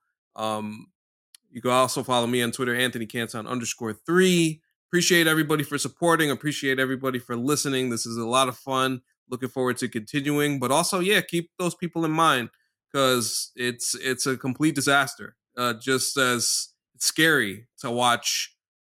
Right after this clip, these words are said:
um, from afar. And, you know, at the same time, you think very fortunate because a-, in a lot of instances where you are, in a lot of ways, does matter.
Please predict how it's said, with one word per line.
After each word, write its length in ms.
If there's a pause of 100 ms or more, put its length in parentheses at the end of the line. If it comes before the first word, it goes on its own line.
(120)
um, 420
from 240
afar. 580 (140)
And, 500 (340)
you 120
know, 120
at 140
the 60
same 240
time, 240
you 60
think 280 (460)
very 320
fortunate 640 (300)
because 840 (380)
a-, 140
in 160
a 80
lot 180
of 80
instances 560
where 160
you 240
are, 640 (300)
in 60
a 60
lot 160
of 80
ways, 260
does 220
matter. 440